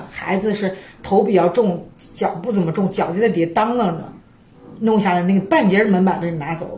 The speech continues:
去抬人去。然后当时我记得平屋刚出来的时候，我就跟他们聊，我说：“那，那你，嗯，家里面，家里面都没了。”但他说的那个话的感觉就是，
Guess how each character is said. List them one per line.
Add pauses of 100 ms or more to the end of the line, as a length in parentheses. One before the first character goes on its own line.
去
抬
人
去。 (380)
然
后
当
时
我
记
得
平
屋
刚
出
来
的
时
候，
我
就
跟
他
们
聊， (320)
我
说
：“那，
那
你， (380)
嗯， (640)
家
里
面， (480)
家
里
面
都
没
了。” (480)
但
他
说
的
那
个 (720)
话
的
感
觉
就
是，